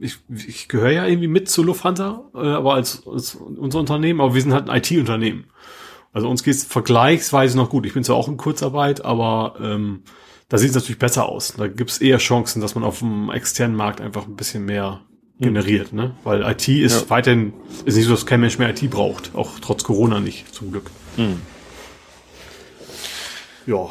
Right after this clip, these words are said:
Speaker 2: Ja, dann
Speaker 1: Mal gucken.
Speaker 2: hatten wir hier, hatten wir hier ja auch das Thema Schweden.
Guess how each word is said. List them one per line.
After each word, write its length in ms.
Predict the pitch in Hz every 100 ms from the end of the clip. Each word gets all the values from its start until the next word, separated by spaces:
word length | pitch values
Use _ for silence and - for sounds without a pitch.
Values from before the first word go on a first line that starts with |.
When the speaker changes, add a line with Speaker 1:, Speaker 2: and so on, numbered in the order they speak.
| 151
Speaker 2:
Ja, 260 | 170 120
dann 180 | - 143
Speaker 1:
Mal 120 | 143
gucken. 260 | 131 - -
Speaker 2:
hatten 220 | 165 -
wir 120 | 147 143
hier, 200 | 156 - - _ -
hatten 280 | 131 147 156
wir 120 | 139
hier 120 | 135 139
ja 120 | 131
auch 100 | 131
das 160 | 135 -
Thema 260 | 135 123
Schweden. 560 | 120 - 120 131 190